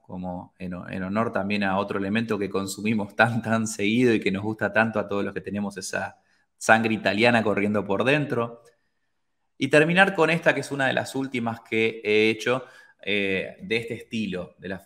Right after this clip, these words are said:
de la comida volando por el aire. Una publicidad para una marca, eh, de acá que va a salir también en, en la, lo que es Urbano y por diferentes medios. Y fíjense cómo es el proceso para estar trabajando. El est-, es súper divertido.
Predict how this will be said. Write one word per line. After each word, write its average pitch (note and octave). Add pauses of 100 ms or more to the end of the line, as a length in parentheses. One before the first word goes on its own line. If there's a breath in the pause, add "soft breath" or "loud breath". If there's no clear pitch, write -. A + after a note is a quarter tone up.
de G2
la F#2+
comida A2
volando A2
por G2
el G2
aire. F#2
Una A#2
publicidad A2
para G#2
una G#2+
marca, G#2+ (260 loud breath)
eh, G2
de F#2+
acá G#2
que G#2+
va G2
a G2+
salir G2+
también G2
en, F#2
en G2
la, F#2+
lo F#2
que G2+
es -
Urbano A2+
y F2+
por F#2+
diferentes G2+
medios. F2+ (240 soft breath)
Y A#2+
fíjense E3+
cómo C#3
es C#3
el B2+
proceso A#2
para G#2
estar A2
trabajando. F#2 (480)
El G2+
est-, -
es D#3+
súper D3
divertido. A2